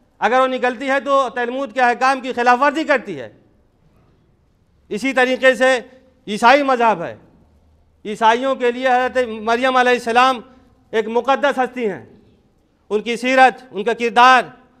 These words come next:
उनकी शख्सियत बहुत अहमियत उनके,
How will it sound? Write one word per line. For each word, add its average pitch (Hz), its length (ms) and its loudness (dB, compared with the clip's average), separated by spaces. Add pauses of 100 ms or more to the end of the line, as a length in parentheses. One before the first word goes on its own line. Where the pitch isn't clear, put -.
(140)
उनकी 220 240 -2
शख्सियत 240 580 -2 (560)
बहुत 247 300 0
अहमियत 285 340 0
उनके, 262 220 -4